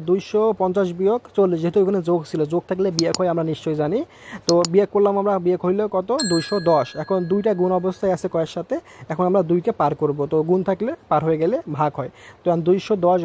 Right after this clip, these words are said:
ভাগ দুই, আর কয়ের মান তাহলে ভাগ করে বাড়ালো একশো পাঁচ। তাহলে এটা হবে আমাদের উত্তর। অতএব মিশ্রণে আরও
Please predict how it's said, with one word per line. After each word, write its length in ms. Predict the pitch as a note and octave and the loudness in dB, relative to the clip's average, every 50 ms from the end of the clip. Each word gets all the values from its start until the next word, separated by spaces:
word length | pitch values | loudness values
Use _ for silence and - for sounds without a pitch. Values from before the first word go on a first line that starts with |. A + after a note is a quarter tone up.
| D#3 D#3+ | -2 -4
ভাগ 120 | F#3 G#3+ - F3+ E3 D#3 | -4 -4 -6 -8 -6 -4
দুই, 140 | D#3 D3 B2+ C3+ D#3 - - - F3 E3 | -4 -4 -6 -8 -12 -20 -16 -10 -8 -6
আর 80 | D#3 D3+ D3 - | -6 -4 -2 0
কয়ের 180 | E3+ F3 E3+ E3+ | 0 0 2 0
মান 100 | E3+ E3 | 0 -2
তাহলে 160 | E3 E3 E3 D3+ | 0 0 0 0
ভাগ 100 | D3+ D#3 - - | -2 -4 -2 -2
করে 100 | D#3+ E3 D#3 | 0 0 2
বাড়ালো 200 | D#3 D#3+ F3 F#3+ F3 | 2 2 2 2 0
একশো 180 | F#3+ - - E3+ - - | 0 -2 -6 -6 -4 -2
পাঁচ। 160 | D#3+ C#3 C3 - - - - - - - | -2 -2 -4 -6 -12 -20 -20 -16 -6 -2
তাহলে 140 | F3 E3 F3 | 0 2 2
এটা 100 | F3+ G3+ F3+ | 2 2 2
হবে 120 | F#3 F#3+ G3+ F#3+ | 2 2 2 2
আমাদের 180 | F#3 F3 F3 F3 E3+ | 2 0 0 -2 -2
উত্তর। 140 | F3 A3 A3 F#3+ D#3 | -2 0 0 0 0
অতএব 200 | - - G3 F#3 E3 E3+ | 0 0 -2 -4 -2 -4
মিশ্রণে 320 | D#3+ - - F#3 G3 G3 E3+ D#3 | -6 -6 -6 -4 -2 0 0 2
আরও 120 | E3 G3 | 2 2